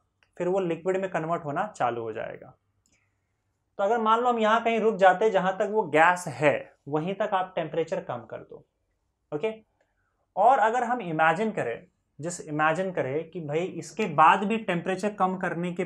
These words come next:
बाद भी अगर ये गैस रहा तो, वैसे तो कर नहीं पाओगे, पर इमेजिन कर लो अगर टेम्परेचर कम करने के बाद भी ये गैस रहता है तो आपका ये ग्राफ कहाँ जाएगा ग्राफ? तो जाहिर सी बात है कि अगर वो स्ट्रेट लाइन है तो इसके बाद भी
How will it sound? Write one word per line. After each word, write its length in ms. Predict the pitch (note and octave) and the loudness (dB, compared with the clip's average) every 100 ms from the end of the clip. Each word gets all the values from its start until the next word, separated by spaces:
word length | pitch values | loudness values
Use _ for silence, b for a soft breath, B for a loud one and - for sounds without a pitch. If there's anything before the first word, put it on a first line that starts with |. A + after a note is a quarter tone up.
| C#3 | 0
बाद 280 | D3 E3+ F3 | 2 2 2
भी 120 | G3+ | 0
अगर 420 | - D#3 E3+ G3 | 0 0 4 4
ये 260 | D3+ C3+ E3 A#2+ - _ _ _ _ _ - | 2 0 0 0 -10 _ _ _ _ _ -14
गैस 440 | C3 D3 E3+ E3+ | -4 2 2 2
रहा 320 | D#3 C#3+ D3 D3 | 2 2 2 -2
तो, 400 | - - C3 - _ _ _ _ _ _ B2 | -2 -2 -2 -4 _ _ _ _ _ _ -2
वैसे 300 | D3 D3+ G3 | -2 0 -2
तो 100 | F#3 | 0
कर 180 | G3+ G#3+ | 0 0
नहीं 120 | A3 | 0
पाओगे, 380 | D3+ B2 C3+ A3 A3+ _ _ - | 0 0 -2 -6 -8 _ _ -8
पर 80 | - | -6
इमेजिन 460 | D#3 E3+ F3+ A3 F#3+ | 0 4 4 4 0
कर 140 | A#2+ | -4
लो 340 | A2+ B2 F#3 B B - | -4 -6 -8 B B -4
अगर 240 | E3+ G#3 A3 | 0 0 -2
टेम्परेचर 520 | - F3+ F3 G3 A3 G#3+ | -2 -2 0 0 0 0
कम 220 | G3+ G#3 | 0 2
करने 320 | G3 F3+ F#3+ | 0 0 0
के 140 | F#3+ F3+ | 0 2
बाद 220 | D#3 E3 | 2 2
भी 140 | E3 F3+ | 0 2
ये 140 | G3 | 2
गैस 400 | D3 D3+ F3+ F3+ | 4 4 4 2
रहता 400 | D#3 D3 D3 E3 | 0 0 0 0
है 200 | C#3+ E3 A#2 - _ _ _ G3 | 2 0 -2 -8 _ _ _ -2
तो 40 | |
आपका 280 | F3 E3+ G#3 | 0 0 2
ये 100 | G3+ | 2
ग्राफ 340 | D#3 D#3+ - - - | 2 0 -2 -6 -6
कहाँ 220 | F3+ G3+ | -2 0
जाएगा 280 | C3+ A2 A2 | 0 0 -2
ग्राफ? 320 | A2+ - - _ _ _ _ _ _ _ _ _ _ G#3 | -4 -8 -10 _ _ _ _ _ _ _ _ _ _ -2
तो 60 | |
जाहिर 300 | F#3 F#3 A#3+ | 4 6 4
सी 120 | A#3+ | 2
बात 300 | A3 G3+ G#3+ | 4 4 4
है 140 | G#3 A3 | 4 2
कि 100 | G#3+ | 2
अगर 160 | G#3 G#3+ | 2 2
वो 100 | G#3+ | 0
स्ट्रेट 400 | - G3 G3+ G#3 | 2 4 4 4
लाइन 260 | G3+ G#3 | 2 4
है 100 | G3 | 2
तो 120 | G3+ F#3 | 0 -2
इसके 220 | F3+ G3 | -2 0
बाद 320 | E3 E3+ F#3 | 2 2 2
भी 320 | F3 F3 G3 | 0 0 0